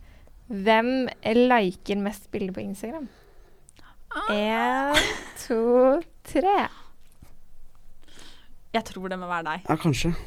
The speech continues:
Speaker 2: Fordi du er sånn som sitter sånn i sånn, på sånn Explore og sånn. Jeg er jo ikke sånn.
Speaker 3: Ja, men altså sånn, jeg er veldig, jeg er veldig på at, på en måte, de jeg følger, eh,
Speaker 2: Mm.
Speaker 3: de jeg følger på Instagram, de på en måte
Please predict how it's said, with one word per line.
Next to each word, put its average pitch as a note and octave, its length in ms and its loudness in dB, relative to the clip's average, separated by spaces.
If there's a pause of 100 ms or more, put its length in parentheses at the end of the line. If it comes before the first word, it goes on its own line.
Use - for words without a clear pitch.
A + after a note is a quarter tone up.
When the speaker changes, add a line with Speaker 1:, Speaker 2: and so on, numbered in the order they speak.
Speaker 2:
Fordi A3+ 220 2
du G#3+ 140 4
er A3 100 8
sånn G3+ 160 -2
som G#3 120 -2
sitter - 320 -10
sånn F#3+ 180 -6 (100)
i G3+ 80 -8
sånn, F#3+ 240 -6
på F#3+ 220 -8
sånn F3+ 220 -8
Explore D#3+ 600 -8
og F3 60 -10
sånn. G#3 160 -8 (220)
Jeg F#3 100 -6
er F3 100 -4
jo F3 60 -12
ikke F#3 100 -14
sånn. F3+ 160 -8 (160)
Speaker 3:
Ja, D3+ 240 8
men F3 120 8
altså D3+ 200 4
sånn, D3+ 200 8
jeg D3 120 8
er D3+ 160 8
veldig, B2+ 300 8 (340)
jeg A#2+ 80 8
er A#2+ 80 8
veldig A#2 200 6
på G#2+ 180 6
at, G2+ 100 0 (160)
på A#2+ 80 2
en A2+ 60 2
måte, A2 100 4 (100)
de A2+ 200 4
jeg G#2 180 8
følger, A#2 480 6 (600)
eh, G2+ 320 2
Speaker 2:
Mm. G2 180 -4
Speaker 3:
de A2 140 4
jeg G#2 160 4
følger B2+ 320 2
på A2 120 4
Instagram, G#2+ 480 4 (340)
de A2 140 2
på - 120 -8
en A2+ 80 6
måte G2 580 0